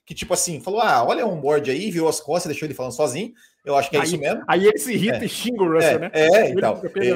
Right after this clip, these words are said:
Speaker 2: vida,
Speaker 1: é,
Speaker 2: né?
Speaker 1: é, é, é isso mesmo, então, é, é, gostei, gostei, né, de, da, da postura do Russell.
Speaker 2: Mas o que que você achou da, que que você achou da frase do Verstappen? "Espere o mesmo tratamento da próxima vez." Você
Speaker 1: É,
Speaker 2: acha que é
Speaker 1: eu acho,
Speaker 2: verdade
Speaker 1: eu,
Speaker 2: ou
Speaker 1: é, eu acho que é isso, eu acho assim, vai, vai, vai lá e faz, eu acho que tem que fazer mesmo, assim,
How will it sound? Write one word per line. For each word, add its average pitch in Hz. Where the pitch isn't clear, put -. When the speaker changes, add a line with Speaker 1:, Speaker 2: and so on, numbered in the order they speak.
Speaker 2:
vida, 135
Speaker 1:
é, 156
Speaker 2:
né? -
Speaker 1:
é, 135
é, -
é 147
isso 147
mesmo, 185
então, 123
é, 104
é, 98
gostei, 151
gostei, 139
né, 131
de, 107
da, 101
da 101
postura 117
do 147
Russell. 160
Speaker 2:
Mas 180
o -
que 330
que -
você 349
achou 269
da, 247
que -
que -
você 381
achou 330
da 226
frase 165
do 147
Verstappen? 127
"Espere 226
o 202
mesmo 185
tratamento 180
da 151
próxima 131
vez." 123
Você 539
Speaker 1:
É, -
Speaker 2:
acha 453
que 147
é 127
Speaker 1:
eu 127
acho, 165
Speaker 2:
verdade 196
Speaker 1:
eu, 196
Speaker 2:
ou 170
Speaker 1:
é, 98
eu 117
acho -
que 381
é 381
isso, 330
eu 139
acho 131
assim, 104
vai, 147
vai, 147
vai 190
lá 175
e 370
faz, 240
eu 107
acho 113
que -
tem 185
que -
fazer 247
mesmo, 247
assim, 180